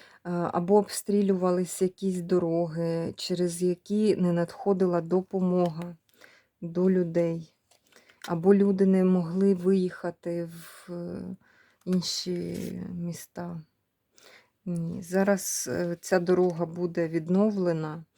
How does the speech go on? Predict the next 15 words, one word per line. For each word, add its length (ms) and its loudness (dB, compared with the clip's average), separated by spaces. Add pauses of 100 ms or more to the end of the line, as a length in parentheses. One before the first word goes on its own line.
(420)
і 240 2
буде 600 2
ще 400 -2
надходження 920 0
допомоги 880 -2
і 60 -10
фінанси. 800 -6 (100)
Ось 320 -12
у-, 200 -12 (100)
забезпечення 1040 -8
Куп'янськ, 600 -6
щоб, 380 -8 (540)
е, 200 -4
місто 840 -4
відновити 880 -2